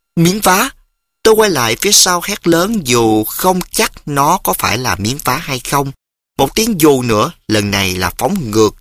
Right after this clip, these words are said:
từ phía sau ra phía trước. "Miếng vá, đi chậm thôi, chờ tụi tao theo giới." Tôi lại ré lên. Nước mắt tự nhiên ứa ra. Con rùa, đúng là con rùa đã nghe được lời thì thầm của tôi.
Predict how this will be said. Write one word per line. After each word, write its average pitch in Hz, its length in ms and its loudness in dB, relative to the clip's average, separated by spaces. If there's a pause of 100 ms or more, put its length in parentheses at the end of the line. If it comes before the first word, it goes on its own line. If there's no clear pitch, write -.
từ 92 420 -2
phía 127 260 0
sau 143 480 0
ra 107 200 -4
phía 127 100 -6 (100)
trước. 185 220 2 (680)
"Miếng 233 220 2
vá, 226 380 4
đi 208 100 -4
chậm 170 200 -2
thôi, 214 440 0
chờ 123 280 2
tụi 135 120 0
tao 170 420 2
theo 170 120 0
giới." 170 360 2 (920)
Tôi 143 140 2
lại 95 480 0 (160)
ré 127 200 0
lên. 139 320 0 (760)
Nước 214 220 0
mắt 214 180 0 (160)
tự 117 180 2
nhiên 156 320 0
ứa 185 200 4
ra. 175 400 0 (220)
Con 202 160 2
rùa, 104 340 2 (180)
đúng 214 180 2
là 175 160 2
con 190 180 -4
rùa 123 220 4
đã 117 120 0
nghe 196 280 0
được 113 340 -2
lời 98 260 0
thì 95 240 -4
thầm 92 240 -2
của 107 140 -4
tôi. 151 340 0